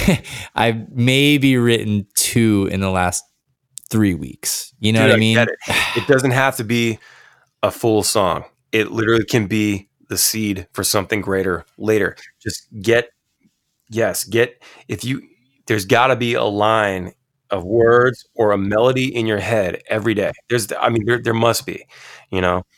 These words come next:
Speaker 2: I know there is for me. There's, like, fucking several knocking around in there every day when I
Speaker 1: <laughs>
Speaker 2: wake up. You know,
Speaker 1: Yeah.
Speaker 2: it's just a matter of taking the time,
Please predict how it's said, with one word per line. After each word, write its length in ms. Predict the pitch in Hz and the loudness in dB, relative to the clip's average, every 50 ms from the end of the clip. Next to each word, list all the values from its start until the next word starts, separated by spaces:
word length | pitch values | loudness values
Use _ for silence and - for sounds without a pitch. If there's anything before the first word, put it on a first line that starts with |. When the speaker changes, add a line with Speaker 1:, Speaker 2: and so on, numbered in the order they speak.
| _ _ - | _ _ -6
Speaker 2:
I 80 | 98 98 | -2 0
know 120 | 113 120 | 2 4
there 140 | 127 123 120 | 4 4 4
is 100 | 113 - | 2 0
for 140 | - 117 110 | -2 -2 0
me. 120 | 113 113 | 0 0
There's, 200 | 98 92 90 82 | 0 -2 -4 -6
like, 180 | 87 90 85 - | -8 -10 -10 -8
fucking 320 | - - 104 - - 92 85 | -4 -4 -2 -2 -4 -6 -4
several 380 | - - 123 110 95 90 90 | -2 0 0 0 0 0 -2
knocking 320 | 95 98 95 95 - 101 98 | -2 -2 -2 -2 -4 -4 -4
around 180 | 95 95 95 | -2 -2 -2
in 40 | 95 | -2
there 160 | 95 92 87 - | -2 -2 -2 0
every 260 | - 110 92 104 104 95 | 0 -2 -2 -2 -4 -2
day 220 | 101 110 107 - | 0 2 2 2
when 120 | 90 90 90 | 0 0 -2
I 40 | 92 | -2
Speaker 1:
<laughs> 40 | |
Speaker 2:
wake 180 | 95 95 92 - | -4 -4 0 2
up. 240 | 120 107 87 - - - - - - - - | 2 2 2 0 -6 -14 -20 -20 -20 -8 -2
You 80 | - 104 | 0 2
know, 100 | 104 107 | 2 2
Speaker 1:
Yeah. 80 | 123 117 | 2 0
Speaker 2:
it's 100 | - - | -4 -8
just 140 | - - - | -6 -4 -2
a 60 | 110 | -2
matter 340 | 104 107 110 113 110 107 104 | 0 2 2 2 2 0 -2
of 100 | 95 92 | -4 -6
taking 300 | - 135 123 117 131 113 | -4 -4 -4 -2 -2 -4
the 60 | 101 92 | -4 -4
time, 560 | - - - 135 131 127 107 101 98 92 | -6 -6 -2 0 2 2 2 0 -2 -4